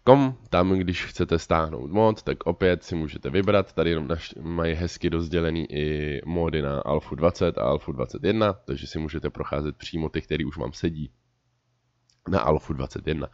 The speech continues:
Opět, když si mod vyberete, rozkliknout, pročíst si to, jestli náhodou tam něco není. A tady máte hnedka tlačítko download.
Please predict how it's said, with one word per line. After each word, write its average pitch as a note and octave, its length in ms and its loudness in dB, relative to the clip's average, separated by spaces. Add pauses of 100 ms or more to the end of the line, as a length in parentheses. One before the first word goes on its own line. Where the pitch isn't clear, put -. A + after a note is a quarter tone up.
(320)
Opět, G#2+ 320 4
když F2 160 0
si - 100 -10
mod C2 200 -4
vyberete, F#2+ 640 4
rozkliknout, F2 760 -2 (100)
pročíst G2+ 420 -2
si F#2+ 120 -4
to, E2+ 140 0
jestli D2+ 320 -2
náhodou E2+ 540 2
tam D2+ 200 -4
něco - 240 -10
není. A2+ 340 0 (540)
A - 80 -2
tady F#2+ 200 6
máte F2 300 2
hnedka E2+ 380 -4
tlačítko C#2+ 480 -4
download. D2+ 600 -2